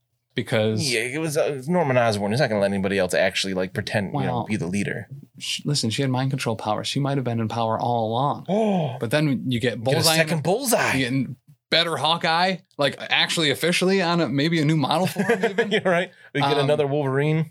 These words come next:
Speaker 1: And you could actually get a new, uh, Hawkeye too, where you get Ronin, 'cause that's when he took on the Ronin mantle.
Speaker 2: I like Ronin a lot.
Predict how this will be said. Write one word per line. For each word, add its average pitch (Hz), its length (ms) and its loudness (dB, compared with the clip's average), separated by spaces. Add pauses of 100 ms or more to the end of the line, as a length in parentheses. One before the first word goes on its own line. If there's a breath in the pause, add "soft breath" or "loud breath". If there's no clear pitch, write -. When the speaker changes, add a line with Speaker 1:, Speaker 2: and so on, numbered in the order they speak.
(120)
Speaker 1:
And 147 140 2
you 160 60 2
could 139 160 0
actually 156 320 0
get 151 100 0
a 147 60 0
new, 143 420 0
uh, 127 600 0
Hawkeye 156 340 2
too, 233 180 0
where 120 140 2
you 117 80 0
get 120 160 -2
Ronin, 135 480 0
'cause 113 140 -4
that's 127 280 0
when 123 160 0
he 202 280 2
took 139 200 -4
on 120 160 2
the 120 80 0
Ronin 117 300 0
mantle. 110 500 -2 (140)
Speaker 2:
I 98 260 -2
like 92 320 -4
Ronin 92 320 -4
a 92 60 -8
lot. 92 400 -8